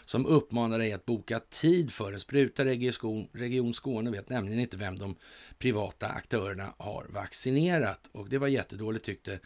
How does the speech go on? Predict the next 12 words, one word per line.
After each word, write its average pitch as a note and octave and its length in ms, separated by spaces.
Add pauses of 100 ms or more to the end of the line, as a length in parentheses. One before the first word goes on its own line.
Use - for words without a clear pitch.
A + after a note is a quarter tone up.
(420)
oppositionsråd G2+ 680
Henrik G2 360
Fritzson. B2 760 (180)
Ja, A#2+ 280 (840)
det, A2 200
det B2+ 260
kan A2 200
man G2+ 140
ju G2 200
tycka - 400
kanske, - 300
men G#2 180